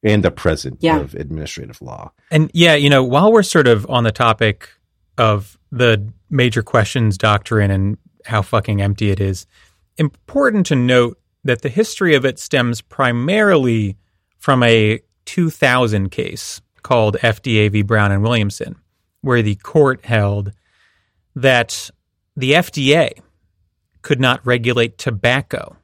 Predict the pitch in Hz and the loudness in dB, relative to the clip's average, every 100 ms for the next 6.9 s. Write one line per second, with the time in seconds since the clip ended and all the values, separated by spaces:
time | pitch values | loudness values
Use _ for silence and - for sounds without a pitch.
0 | _ _ _ _ _ - 156 151 147 139 | _ _ _ _ _ -6 0 2 2 0
1 | 123 117 - - - 120 123 123 127 113 | 0 -2 -4 -12 -6 -2 -2 -2 -2 -2
2 | 104 113 107 98 90 - 107 117 107 - | -2 -2 -2 -4 -8 -6 -2 0 -2 -4
3 | 269 262 196 165 - - - 151 120 104 | -4 -2 -2 -4 -12 -14 -6 -2 0 -2
4 | 98 - - - - - 104 - _ _ | -4 -6 -6 -8 -8 -14 -16 -20 _ _
5 | _ _ _ _ _ _ - 143 131 123 | _ _ _ _ _ _ -2 2 4 2
6 | 113 127 170 190 - 185 156 110 | 0 2 4 4 2 4 4 2